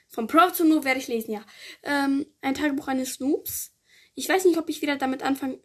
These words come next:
äh, soll, weil manche mögen nicht, wenn ich lese, aber manche mögen das. Also, äh, ähm, einfach Voice Mo-,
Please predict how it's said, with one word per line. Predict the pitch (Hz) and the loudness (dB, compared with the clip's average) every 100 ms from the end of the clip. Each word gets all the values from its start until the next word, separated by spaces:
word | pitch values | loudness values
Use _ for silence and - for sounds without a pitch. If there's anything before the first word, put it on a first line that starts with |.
| - | -10
äh, | 247 247 | -6 -4
soll, | 240 247 269 311 | -4 -2 -2 -2
weil | 277 | -4
manche | 254 262 269 269 262 | -4 -2 -4 -2 -2
mögen | 240 269 262 | -2 -2 -2
nicht, | 240 233 | -6 -6
wenn | 233 | -6
ich | 233 226 | -6 -2
lese, | 226 226 240 254 | -2 -2 -4 -6
aber | - 220 | -6 -4
manche | 220 226 262 | -2 -4 -6
mögen | 233 247 285 | -8 -6 -4
das. | 294 - - - - - | -4 -6 -16 -16 -14 -8
Also, | 269 - _ - | -6 -6 _ -6
äh, | 156 269 254 285 _ _ _ - - 679 _ _ _ _ _ _ - | -2 -2 -2 -8 _ _ _ -20 -20 -20 _ _ _ _ _ _ -6
ähm, | 392 381 - _ _ - | -2 -2 -4 _ _ -2
einfach | 392 381 359 - _ | 2 2 0 -6 _
Voice | - 277 285 277 | -6 2 2 2
Mo-, | 240 | -2